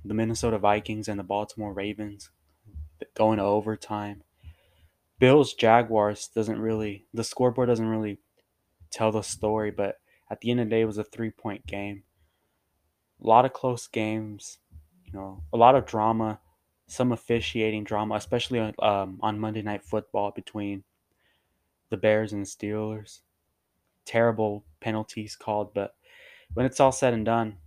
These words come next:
it, it was, it, it was a great week. If you love underdogs, if your team is not very good, five hundred teams did very well.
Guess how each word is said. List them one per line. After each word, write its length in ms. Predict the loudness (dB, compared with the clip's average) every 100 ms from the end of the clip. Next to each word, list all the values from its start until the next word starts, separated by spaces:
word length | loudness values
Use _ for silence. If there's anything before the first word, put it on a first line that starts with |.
| -6
it, 140 | -4 2
it 60 | 2
was, 200 | 2 -2 -8
it, 100 | -2
it 80 | 2
was 140 | 2 0
a 60 |
great 240 | 0 0 2
week. 380 | 0 -2 -8 _ -4
If 240 | -4 -4
you 140 | -6
love 260 | 0 0 0
underdogs, 680 | -2 -2 -2 -2 -2 -8 -20 _ _ -12 0
if 160 | 0
your 200 | 2 -2
team 360 | -2 -4 -2 -2
is 120 | -2
not 300 | 0 0 0 _ _ _ -6
very 300 | 0 0 -2
good, 320 | -4 -4 -4 _ _ _ -20 -10
five 280 | 6 6 6
hundred 380 | 2 -2 -4 -4
teams 300 | -8 -8 -8
did 160 | -6
very 240 | -2 -2 -2
well. 400 | -4 -4 -6